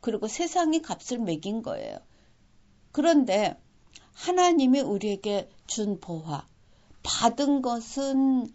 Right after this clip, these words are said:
은혜로 받았지만 사실 세상에 값 매길 수 없는 보화가 우리는 많이 있습니다. 집이 없어도, 은행에 어떠한, 어, 정말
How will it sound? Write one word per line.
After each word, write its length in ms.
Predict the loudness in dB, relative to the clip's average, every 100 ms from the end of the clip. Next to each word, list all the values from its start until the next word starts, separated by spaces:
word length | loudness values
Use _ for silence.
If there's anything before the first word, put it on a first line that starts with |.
| -20 _ _ _ 2
은혜로 420 | 4 6 4 0
받았지만 760 | -4 -6 -10 -10 -16 -14 -14 -18 _ _ _ _ _
사실 300 | -14 -10 -8
세상에 560 | -2 0 0 -4 -6
값 220 | -10 -8 -4
매길 360 | -4 -2 -6
수 180 | -6 -10
없는 500 | -8 -8 -6 -6 -8
보화가 480 | -8 -8 -8 -8 -8
우리는 440 | -6 -8 -8 -10 -12 _ _
많이 500 | -12 -10 -4 -2 -2
있습니다. 460 | -4 -12 -18 -18 -20 _ _ _ _ -20 -20 _ _ _ -8
집이 360 | -4 -2 0 0
없어도, 600 | 0 -6 -10 -8 -12 -12 _ _ _ _ -20 _ _ -4
은행에 680 | 0 2 2 0 0 0 -2 -2
어떠한, 580 | -2 0 -2 0 -2 -4 -12 -20 -8
어, 420 | -2 0 0 -4
정말 440 | -6 -4 -4 -4